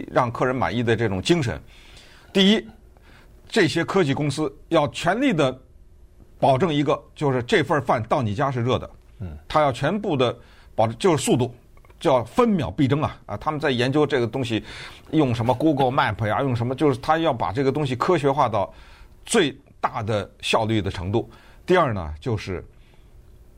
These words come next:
Speaker 1: 随时退款，这个太残酷了啊！
Speaker 2: 对。
Speaker 1: 这个是他们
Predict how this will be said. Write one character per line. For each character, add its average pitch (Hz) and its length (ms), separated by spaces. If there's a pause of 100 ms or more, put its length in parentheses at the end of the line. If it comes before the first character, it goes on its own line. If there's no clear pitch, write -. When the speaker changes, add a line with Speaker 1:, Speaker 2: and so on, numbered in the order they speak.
(240)
Speaker 1:
随 180 360
时 160 400
退 147 140
款， 104 200 (380)
这 226 100
个 135 100
太 139 300
残 120 240
酷 151 160
了 104 80
啊！ 85 160
Speaker 2:
对。 110 80
Speaker 1:
这 185 80
个 147 60
是 139 140
他 175 160
们 139 260